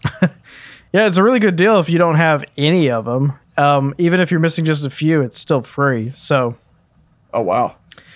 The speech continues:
Speaker 1: it's in honor of the eightieth anniversary of, uh, Batman,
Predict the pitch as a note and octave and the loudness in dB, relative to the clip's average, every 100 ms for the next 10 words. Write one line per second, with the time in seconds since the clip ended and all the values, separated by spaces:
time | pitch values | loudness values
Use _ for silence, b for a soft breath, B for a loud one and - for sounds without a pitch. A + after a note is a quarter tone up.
0 | B - C3+ D3+ D3+ D3+ D3 D3 C3+ C3 | B -8 -4 -2 0 2 2 0 -2 -4
1 | C#3+ D3 D3 C#3+ C#3+ C#3 C3 C3+ C#3 - | 0 2 2 0 0 0 -2 -2 -2 -2
2 | C#3+ C3+ B2+ B2 A#2 C3 A#2 A2+ - _ | -2 0 0 -2 -4 -4 -4 -4 -10 _
3 | _ _ _ _ _ _ _ - C3+ C#3 | _ _ _ _ _ _ _ -4 -2 0
4 | D#3 D3+ D#3 | 0 0 0